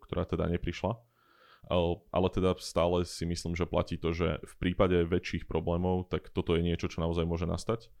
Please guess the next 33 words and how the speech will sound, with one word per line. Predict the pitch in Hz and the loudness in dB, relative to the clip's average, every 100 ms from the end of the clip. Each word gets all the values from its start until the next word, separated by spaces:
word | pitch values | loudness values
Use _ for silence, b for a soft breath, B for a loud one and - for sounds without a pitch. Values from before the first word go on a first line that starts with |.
| b b - | b b -2
ale | 85 | 0
v | 85 | 0
prípade | - 85 85 87 | 0 2 4 4
také | 87 - 82 | 2 0 0
akože | 87 90 | 0 -2
malej | 85 87 87 | 0 2 2
deflácie | 85 - 85 82 | 2 0 -2 -2
to | 78 80 | -4 -2
nie | 80 | -4
je | |
až | 82 | -6
taký | 76 - | -10 -8
problém. | - 82 82 87 b b b | -6 -6 -6 -8 b b b
A | 90 | 0
teda | 87 | 2
druhá | 87 101 107 | 2 2 2
časť | 95 | 0
toho | - 101 87 | 0 2 2
je | |
tá, | - 95 | 2 2
že | 90 82 82 _ | 2 0 -4 _
tým, | 107 123 123 | 0 0 0
že | 98 | 0
my | 95 | 0
sa | - 90 | 0 0
všetci | - - 92 | 0 -2 -2
bojíme | 85 85 85 82 | 0 2 2 2
deflácie, | 82 85 82 - 87 104 - - | 0 0 -2 0 -2 -2 -8 -6
kvôli | - 87 85 | 2 2 4
tomu, | 87 85 | 0 0
že, | 87 | 0
zm-, | 85 82 - | -2 -4 -2
že | 92 82 | -2 -2